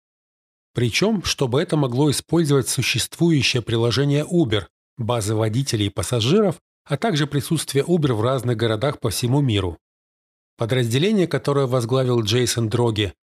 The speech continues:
назвали Uber Everything или Uber Всего. Название стало результатом предложений сделать Uber абсолютно разных сервисов,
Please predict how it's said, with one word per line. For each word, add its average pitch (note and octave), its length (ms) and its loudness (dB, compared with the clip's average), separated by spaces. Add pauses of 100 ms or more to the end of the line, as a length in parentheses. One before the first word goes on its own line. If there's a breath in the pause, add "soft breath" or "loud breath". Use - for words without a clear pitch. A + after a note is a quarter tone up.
(160)
назвали B2 520 0 (140)
Uber C#3+ 420 2
Everything A2+ 680 -2 (480)
или D#3+ 180 2
Uber D3 260 2
Всего. A#2 440 0 (760)
Название A3 420 2
стало F3 300 0
результатом D3 560 0
предложений A#2+ 640 0
сделать A2+ 480 -2
Uber C#3 220 0
абсолютно C#3+ 920 0
разных B2+ 340 0
сервисов, A2+ 600 -2